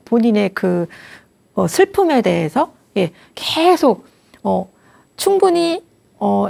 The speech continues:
애도를 했다고 생각하는 어떤 객관적인 시간? 이게 지났음에도 불구하고 주관적으로는 그게 인정이 되지 않기 때문에 계속 오래오래 계속, 어, 늘어나는 것을 말합니다.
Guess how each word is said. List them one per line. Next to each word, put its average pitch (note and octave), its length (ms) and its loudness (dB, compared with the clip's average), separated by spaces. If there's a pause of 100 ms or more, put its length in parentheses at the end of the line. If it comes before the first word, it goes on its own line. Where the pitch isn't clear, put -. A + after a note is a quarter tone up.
애도를 C4+ 420 2
했다고 D4 440 0
생각하는 C4 840 0
어떤 A3 260 0
객관적인 A3 600 0
시간? B3 360 -4 (420)
이게 B3+ 240 2
지났음에도 B3+ 680 0
불구하고 G3+ 640 0
주관적으로는 G3+ 920 2
그게 A3 180 2
인정이 G#3 400 2
되지 F3+ 220 0
않기 E3+ 220 -6
때문에 F#3 640 -4 (300)
계속 B3 680 0 (340)
오래오래 A3+ 640 4
계속, F3+ 420 -10 (580)
어, E3+ 420 -4
늘어나는 G3 680 2
것을 F3+ 240 -4
말합니다. D#3+ 580 -4